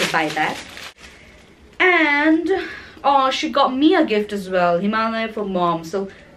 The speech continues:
th-, this she got not only for the baby but for me as well. Special care for women during pregnancy and beyond. Oh, it's anti-rash cream, um, soothing body butter, butter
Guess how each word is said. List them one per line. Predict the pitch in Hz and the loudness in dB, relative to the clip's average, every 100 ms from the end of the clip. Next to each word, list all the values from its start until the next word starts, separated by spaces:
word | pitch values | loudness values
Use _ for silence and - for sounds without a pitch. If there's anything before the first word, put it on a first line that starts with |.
| - - - - 202 | -20 -20 -20 -18 -10
th-, | 269 320 | -10 -8
this | 202 302 - - | -2 -2 -2 -10
she | - 320 320 | -6 -2 2
got | 285 277 | 4 2
not | 247 277 | 0 0
only | 330 330 | 0 -2
for | 311 | -2
the | 220 | -2
baby | 240 226 | -2 -2
but | 233 214 | -4 -8
for | - 208 | -6 -4
me | 196 190 | -2 -2
as | 175 170 | -4 -2
well. | 190 330 440 - - - - - - | 0 0 -2 -10 -20 -20 -20 -20 -20
Special | - - 311 339 320 | -20 -2 -2 -2 -6
care | 294 254 | 0 0
for | 247 226 | 2 -2
women | 196 196 196 | -2 -2 -4
during | 180 180 180 | -4 -6 -6
pregnancy | 185 175 170 170 175 | -6 -6 -6 -8 -6
and | 160 151 | -6 -6
beyond. | 147 135 131 - - - _ - - - - - - | -8 -10 -12 -14 -18 -20 _ -20 -20 -20 -20 -20 -6
Oh, | 247 294 262 175 165 185 - - - - - - - | -2 0 0 -2 -4 -8 -14 -20 -20 -20 -20 -20 -20
it's | - | -14
anti-rash | - 254 294 359 320 247 240 - | -6 -2 0 0 0 0 -2 -10
cream, | - 240 233 269 320 - - - - - - - - - - - - - - - | -6 -4 -2 -2 -4 -4 -18 -20 -20 -20 -20 -20 -20 -20 -20 -20 -20 -20 -20 -10
um, | 208 214 208 208 202 | -6 -2 -2 -2 -4
soothing | - 247 262 262 | -6 -4 -4 -4
body | 214 226 226 | 0 2 0
butter, | 190 196 208 254 277 294 277 | 2 0 2 2 2 2 0
butter | 202 233 285 277 294 | 0 -2 2 2 2